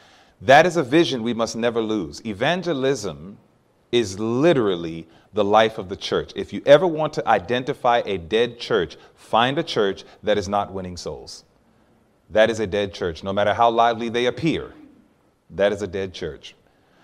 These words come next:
And so what we don't want to be here at Open Doors, we don't want to be a dead church. We want to be a very living one. And so as a result of that, this year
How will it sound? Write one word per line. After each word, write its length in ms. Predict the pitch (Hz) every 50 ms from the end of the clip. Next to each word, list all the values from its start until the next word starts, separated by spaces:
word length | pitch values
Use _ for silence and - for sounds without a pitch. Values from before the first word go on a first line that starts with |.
| _ _ _ _ -
And 160 | 123 117 113
so 180 | 107 - 131 120
what 160 | 117 123 127
we 100 | 123 131
don't 240 | 139 185 220 - 165
want 260 | 156 151 160 165 -
to 80 | 117 92
be 160 | 101 98 92
here 220 | 90 98 98 98
at 60 | 92
Open 260 | 95 92 92 104 98 98
Doors, 260 | 139 160 139 - 120
we 60 | 131
don't 120 | 147 151
want 100 | 151 160
to 40 | 151
be 100 | 143 151
a 60 | 151
dead 240 | 135 151 156 147 151
church. 320 | - - 180 127 90 - 104
We 60 | 107
want 160 | 107 117 117
to 40 | 113
be 80 | 117
a 60 | 113 107
very 180 | 123 143 156
living 320 | 131 127 151 143 120 104 87
one. 260 | 82 78 73 76 78 -
And 160 | 107 107 104
so 200 | - - 127 127
as 160 | 127 120 117
a 40 | 117
result 420 | 107 110 101 101 151 175 196 190 156
of 140 | 120 101
that, 300 | 101 104 101 98 95 - - - - - - - - -
this 320 | 98 113 160 165 - -
year 840 | 117 113 117 127 151 180 185 175 131 107 98 92 95 110 135 147 -